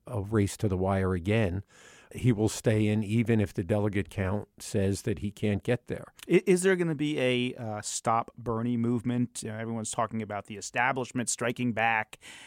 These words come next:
Speaker 2: and a Stop Bernie movement. Will that happen? What does that mean? And would it be effective?
Speaker 1: Well, let's talk about the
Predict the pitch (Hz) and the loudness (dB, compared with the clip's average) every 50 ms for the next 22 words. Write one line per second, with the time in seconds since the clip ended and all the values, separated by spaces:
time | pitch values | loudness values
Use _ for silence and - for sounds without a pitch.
0 | - - - - 113 107 107 101 - - - 135 123 127 - 127 120 113 113 110 | -20 -18 -14 -12 -10 -10 -8 -8 -8 0 2 2 2 2 0 0 0 0 0 0
1 | 107 110 107 95 107 101 - - _ - 139 151 156 160 139 135 135 143 135 135 | -2 -2 -4 -4 -6 -10 -10 -12 _ 0 2 4 4 4 2 2 0 0 0 0
2 | 135 - 139 135 131 131 131 123 127 135 135 135 131 127 113 104 110 117 123 127 | 0 0 0 2 2 2 2 2 2 2 2 4 4 2 2 2 2 2 4 4
3 | 123 123 127 127 131 131 131 - 113 110 107 110 123 123 117 - - 117 113 113 | 4 4 4 4 4 2 2 0 -2 -6 -2 -2 -2 -2 -2 -4 -6 -6 -6 -4
4 | 113 113 110 110 104 - _ _ _ _ _ _ _ 120 - - - 127 - - | -4 -4 -4 -4 -6 -10 _ _ _ _ _ _ _ -10 -10 -2 -2 -2 -2 -2
5 | - - - - - - - - - _ _ _ _ _ _ _ _ _ 151 151 | -6 -14 -16 -16 -18 -20 -20 -20 -20 _ _ _ _ _ _ _ _ _ 4 6
6 | 151 135 - - _ _ - 170 208 214 - - - - 214 - - 98 117 113 | 6 4 2 -4 _ _ 2 2 2 2 2 -2 0 0 2 2 2 2 4 4
7 | 117 - - 107 95 | 2 2 0 -2 -2